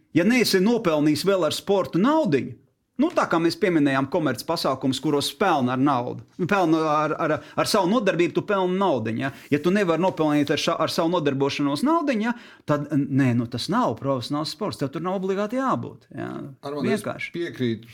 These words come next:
Speaker 2: simtprocentīgi. Mans nākamais jautājums pēc Ingmāra.
Speaker 1: Nu.
Speaker 2: Vai šobrīd, eh, gan Latvijas Olimpiskā komiteja, gan atbil-, atbildīgā ministrija dara pietiekami,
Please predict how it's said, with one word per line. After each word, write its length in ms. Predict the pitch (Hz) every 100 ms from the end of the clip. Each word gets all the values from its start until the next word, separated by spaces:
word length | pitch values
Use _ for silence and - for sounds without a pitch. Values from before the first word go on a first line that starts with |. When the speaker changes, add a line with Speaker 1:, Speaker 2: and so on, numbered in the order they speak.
| -
Speaker 2:
simtprocentīgi. 1000 | 160 143 120 131 120 127 120 113 117 110
Mans 240 | 110 120
nākamais 480 | - 127 139 120 101
jautājums 720 | 120 120 123 110 92 85 - - -
pēc 280 | 110 95 -
Ingmāra. 400 | 120 117 104 127
Speaker 1:
Nu. 60 | 143 - - - - _ -
Speaker 2:
Vai 160 | 120
šobrīd, 680 | 120 214 202 156 135 113 117
eh, 400 | 139 131 131 123
gan 380 | 110 143 156 143 - _
Latvijas 440 | 143 147 151 123
Olimpiskā 440 | 165 151 113 - 113
komiteja, 640 | 117 113 123 175 196 180 - _ _
gan 420 | 117 104 127 139
atbil-, 540 | 143 147 131 113 117 120 -
atbildīgā 640 | 147 143 123 120 120 120
ministrija 460 | 143 175 - 165 143
dara 180 | 160 143 - 196 208 175
pietiekami, 680 | 135 104 90 120 113 107 127